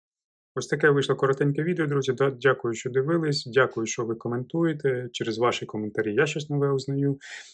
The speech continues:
через ваші коментарі інші глядачі щось нове для себе узнають. Ну і так само я вирішив з вами поділитись своїм досвідом, щоб ви не розчаровувались, як я, і не робили поспішних висновків.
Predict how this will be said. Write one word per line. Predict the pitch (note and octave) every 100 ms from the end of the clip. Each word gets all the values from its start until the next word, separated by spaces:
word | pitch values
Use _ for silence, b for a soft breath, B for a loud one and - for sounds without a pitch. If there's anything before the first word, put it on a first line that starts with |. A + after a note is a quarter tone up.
| B
через | - A2+ A2
ваші | A#2+ A2+ A#2
коментарі | - G#2+ G#2 - A2 -
інші | D3+ D3+ D#3
глядачі | D#3 D3 D3 D3
щось | C#3+ C#3 C3+
нове | C3+ C3+
для | B2
себе | A#2+ A#2+ A#2
узнають. | A#2 A2+ A#2 B2 A#2+
Ну | F3+
і | D3+
так | B2+ -
само | C#3 B2+
я | A2
вирішив | G#2+ A2 G#2 A2
з | G#2
вами | G#2+ G#2
поділитись | G#2+ G2+ G#2 G#2 -
своїм | - A#2+ B2+
досвідом, | C#3 D#3+ E3 C#3+ C#3 C#3 B B B B
щоб | - - A2+
ви | A#2+ A#2 G#2 _ _ _ _
не | B2+
розчаровувались, | A2+ - D3 F3 F#3 F3 E3 D#3+ - - -
як | C#3+ C#3+
я, | C#3+ C#3 C3+ _ _ _
і |
не | C#3 A#2 B2
робили | C3 A#2+ G#2+ G2+
поспішних | - A2 - G#2+ A#2 -
висновків. | E3+ F#3 D#3 D3+ C#3+ C3+